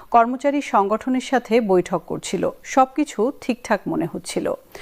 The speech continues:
দ্বিতীয় মাস, প্রত্যাশা এবং অপেক্ষা, তথ্য সংগ্রহ শেষ,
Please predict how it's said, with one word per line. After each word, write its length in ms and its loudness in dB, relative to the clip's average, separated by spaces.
দ্বিতীয় 380 2
মাস, 400 -4
প্রত্যাশা 680 0
এবং 320 2
অপেক্ষা, 560 -2
তথ্য 360 0
সংগ্রহ 520 0
শেষ, 420 -6